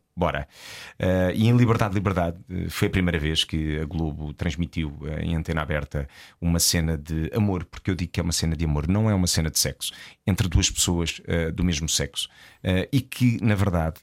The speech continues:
na narrativa daquela, daquela série, eh, a história só podia ser assim.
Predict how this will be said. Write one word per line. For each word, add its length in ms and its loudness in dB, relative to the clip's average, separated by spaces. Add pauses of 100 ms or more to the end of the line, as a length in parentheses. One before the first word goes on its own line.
(120)
na 340 2
narrativa 540 0
daquela, 440 -2
daquela 320 -2
série, 380 0
eh, 300 0
a 40 -2
história 300 0
só 220 2
podia 300 0
ser 180 -2
assim. 240 -4